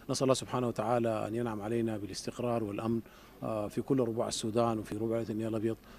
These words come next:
وبكل المقاييس يعني خرجت هذه الزيارة وهذا الاجتماع ال-، ال-، المثمر مع لجنة أمن الولاية بتوصيات كفيلة، آه، بوضع كل الخطط الأمنية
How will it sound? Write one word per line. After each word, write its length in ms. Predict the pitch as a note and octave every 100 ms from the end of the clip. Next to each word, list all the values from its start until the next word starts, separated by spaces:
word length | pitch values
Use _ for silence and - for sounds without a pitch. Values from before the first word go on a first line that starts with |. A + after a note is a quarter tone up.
| - -
وبكل 800 | A#2 G#2+ G#2+ G#2 G2+ A2 A2 C3+
المقاييس 580 | A2+ G#2+ - A#2+ A2+ -
يعني 380 | G2 G2 G2+ G2
خرجت 420 | - A#2 A2+ A#2
هذه 240 | A2 G#2+
الزيارة 440 | G#2 G2 A#2 A2+ A2 - - -
وهذا 200 | - B2
الاجتماع 580 | G#2+ - A#2+ A2+ G#2+ G2+
ال-، 140 | G2 F#2+ F#2+ G2+ F#2+ - - -
ال-، 120 | - G2+
المثمر 880 | F#2+ G2+ B2 - C3+ A#2+ A#2 G#2+
مع 200 | G2 G2
لجنة 140 | A2+ G#2+
أمن 120 | A2
الولاية 380 | G#2 A2 A#2+ B2 - - - -
بتوصيات 500 | A#2+ A2 - B2+ -
كفيلة، 500 | A#2+ - C#3 B2+ B2+ - - - B2
آه، 240 | A2+ G#2
بوضع 380 | G#2+ A#2+ B2 A2
كل 240 | - C3
الخطط 360 | A#2 - A#2+ A2+
الأمنية 460 | G#2+ G#2+ A#2 A#2